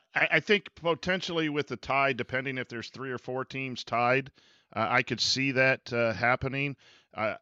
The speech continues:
I will always sell this team as having the potential to make that a wrong prediction. Um,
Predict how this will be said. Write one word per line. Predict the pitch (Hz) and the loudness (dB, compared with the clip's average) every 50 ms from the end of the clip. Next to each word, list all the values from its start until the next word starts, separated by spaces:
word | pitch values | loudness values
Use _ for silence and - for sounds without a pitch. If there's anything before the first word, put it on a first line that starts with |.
| _ _ _ - | _ _ _ 0
I | 120 139 | 2 2
will | 143 135 | 4 2
always | 135 151 156 165 160 160 143 - | 4 6 6 6 6 4 0 0
sell | - 160 156 151 | 0 0 0 0
this | 143 147 - | 0 -2 -4
team | - 151 151 147 139 | -4 -6 -4 -4 -4
as | 120 - | -4 -2
having | 127 120 135 127 123 | 0 0 2 2 0
the | 117 | -2
potential | - - 113 - 123 120 120 - - 127 117 | -4 -6 -4 2 2 4 4 4 2 0 -2
to | - - 120 104 104 104 - - | 0 0 0 2 2 0 -2 -2
make | 104 110 120 120 - _ _ | 0 2 2 2 0 _ _
that | 110 113 113 117 - | 0 2 2 2 0
a | 107 101 | -2 -4
wrong | 92 98 110 110 117 117 113 - | -2 0 0 0 0 -2 -4 -6
prediction. | - - 101 90 110 123 - - - 135 131 131 - _ - - - _ _ _ | -8 -10 -6 -4 -4 -4 -2 -4 -4 -4 -6 -6 -10 _ -20 -20 -20 _ _ _
Um, | - 98 104 104 101 104 101 98 101 90 | -4 -2 0 0 0 0 -2 -2 -4 -8